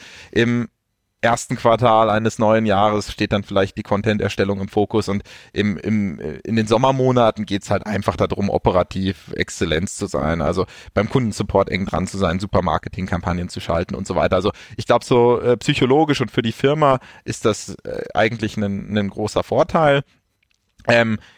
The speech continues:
jetzt über die Jahre haben wir das auch finanziell ganz gut hinbekommen, ne? Am Anfang auch mit Banken zusammengearbeitet und Fremdkapitallösungen, sodass wir immer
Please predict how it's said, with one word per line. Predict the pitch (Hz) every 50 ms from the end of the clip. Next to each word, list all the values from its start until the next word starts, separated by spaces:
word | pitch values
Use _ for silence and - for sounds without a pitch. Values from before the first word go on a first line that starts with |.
| _ -
jetzt | - 127 120 - -
über | - 117 117
die | 107 104 95
Jahre | - - - 98 113 113 107
haben | 98 107 104
wir | 101
das | 101 -
auch | 107 92
finanziell | - - 101 101 107 - - 95 95
ganz | 92 90 90 - -
gut | - 98 -
hinbekommen, | - 90 95 95 - - 104 87 87 95
ne? | 110 117
Am | 104 98 92
Anfang | 87 107 117 117 - 107 104 104 101 98 98 98 98 98 -
auch | - 90 87 - -
mit | 92 92 - -
Banken | - 131 131 - 117
zusammengearbeitet | - - 110 107 95 104 107 98 73 69 92 98 95 98 95 95 95 - - 95 92 - -
und | - - - - - -
Fremdkapitallösungen, | - 117 131 131 - 120 - 110 101 - 92 92 92 95 90 90 95 90 95 85 87 87
sodass | 92 - - - -
wir | 98
immer | 82 92 87